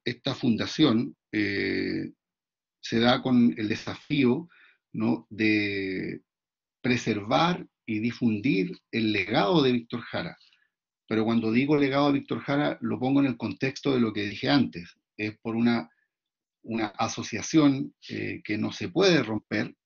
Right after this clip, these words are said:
respecto de los proyectos, eh, políticos y sociales a los que él adscribió. Esta fundación,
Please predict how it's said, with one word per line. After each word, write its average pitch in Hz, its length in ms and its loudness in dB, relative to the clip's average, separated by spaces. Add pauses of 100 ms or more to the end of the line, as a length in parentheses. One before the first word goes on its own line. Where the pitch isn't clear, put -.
respecto 120 580 -4
de 120 220 0
los 117 160 -4
proyectos, 117 540 -4 (260)
eh, 90 180 -14
políticos 113 480 2
y 107 60 -2
sociales 117 560 0
a 113 80 -6
los 98 120 -12
que 104 180 -2
él 113 140 0
adscribió. 98 600 -4 (640)
Esta 143 280 -2
fundación, 160 680 4